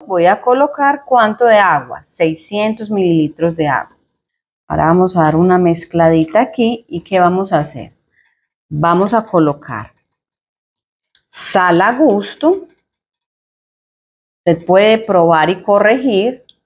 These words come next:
Mezclamos nuevamente para que nos quede bien incorporadita esta sal. Y ahora vamos a taparla, no completamente, vamos a dejarla así hasta que ella comience a secar. ¿Cuándo sabemos, Tati?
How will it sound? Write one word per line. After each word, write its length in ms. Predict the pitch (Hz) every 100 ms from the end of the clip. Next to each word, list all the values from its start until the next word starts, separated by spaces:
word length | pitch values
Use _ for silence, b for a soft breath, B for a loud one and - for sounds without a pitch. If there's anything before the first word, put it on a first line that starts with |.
| _ -
Mezclamos 600 | 151 151 - 160 151 170
nuevamente 800 | 190 185 185 175 175 175 185 B B B _
para 220 | 151 156
que 80 | 156
nos 180 | 151 147
quede 240 | 143 151
bien 680 | 151 160 175 190 196 196 190
incorporadita 880 | 185 170 170 160 151 151 151 147 170
esta 340 | - - 196
sal. 460 | - 233 156 226 254
Y 140 | 202
ahora 380 | 208 202 196 208 208
vamos 880 | 165 170 208 233 262 269 269 262 -
a 160 | 180 180
taparla, 440 | 214 226 233 196 190
no 220 | 175 165
completamente, 1080 | 185 208 214 208 - 240 277 214 180 170
vamos 300 | 220 165 180
a 80 | 185
dejarla 380 | 165 170 151 180
así 420 | 247 - 214 220 B B B -
hasta 380 | 190 202 208
que 240 | 208 196 185
ella 280 | 170 202 208
comience 360 | 185 170 170
a 60 | 185
secar. 380 | 185 - 143 -
¿Cuándo 280 | 240 233 269
sabemos, 520 | 269 202 185 214 220
Tati? 440 | 180 139 143 143